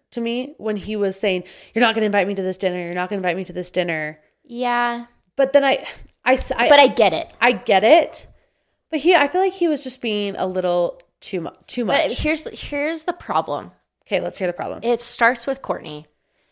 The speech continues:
Speaker 2: Kourtney refuses to talk to him, and that is where, 'cause she's not setting boundaries. She's not saying, "Okay,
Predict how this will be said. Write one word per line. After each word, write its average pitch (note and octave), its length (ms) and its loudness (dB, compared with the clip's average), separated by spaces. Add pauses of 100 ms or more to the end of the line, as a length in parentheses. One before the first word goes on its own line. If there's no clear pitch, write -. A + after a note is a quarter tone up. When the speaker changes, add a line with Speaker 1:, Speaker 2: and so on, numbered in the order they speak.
(140)
Speaker 2:
Kourtney C4+ 600 -2
refuses A3+ 680 -2
to G#3 100 -6
talk E3+ 240 -6
to G#3 120 -8
him, A#3+ 340 -6 (500)
and A3 220 0
that F#3+ 180 0
is G3 100 -6
where, G3+ 180 -4
'cause - 220 -8
she's A#3+ 260 -4
not C#4 180 -6
setting A3+ 280 -6
boundaries. F3+ 360 -8
She's A#3 200 -8
not B3 160 -6
saying, A3 380 -8 (300)
"Okay, B3+ 520 -2